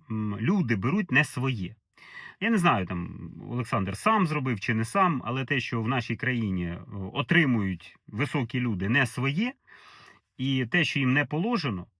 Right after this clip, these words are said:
але вони це отримують, тому що, тому що вони можуть. Я ніколи не забуду, як в дві тисячі двадцять другому році, а, до Дня Незалежності, а, були номіновані на різні там ордени, відзнаки. Дуже-дуже багато людей,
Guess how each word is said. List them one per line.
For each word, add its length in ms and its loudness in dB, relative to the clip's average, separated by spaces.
але 280 2
вони 220 0
це 120 -4
отримують, 460 0
тому 220 2
що, 560 -2
тому 180 2
що 140 0
вони 160 2
можуть. 420 0
Я 60 -4
ніколи 300 0
не 100 2
забуду, 300 -2
як 100 0
в 20 -4
дві 400 -6
тисячі 340 -4
двадцять 300 -4
другому 360 0
році, 320 -2
а, 760 2
до 160 0
Дня 240 2
Незалежності, 960 -2
а, 200 -2
були 680 2
номіновані 800 4
на 160 2
різні 440 0
там 160 -4
ордени, 560 0
відзнаки. 760 2
Дуже-дуже 520 2
багато 380 2
людей, 460 -2